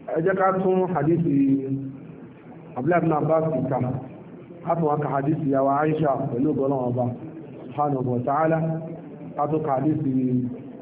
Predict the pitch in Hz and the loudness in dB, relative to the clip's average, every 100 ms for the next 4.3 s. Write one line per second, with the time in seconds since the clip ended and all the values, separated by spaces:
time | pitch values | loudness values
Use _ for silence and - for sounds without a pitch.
0 | - - - - 135 131 131 123 127 147 | -16 -16 -18 -10 -2 2 2 2 0 2
1 | 165 165 147 - 151 147 147 139 139 143 | 4 4 2 2 2 2 2 2 0 0
2 | 147 147 - - - - - - - 151 | 0 0 -4 -8 -10 -16 -18 -16 -4 0
3 | 151 156 120 123 120 120 - 123 123 147 | 2 2 4 4 2 -2 -6 -6 0 2
4 | 127 117 | 2 2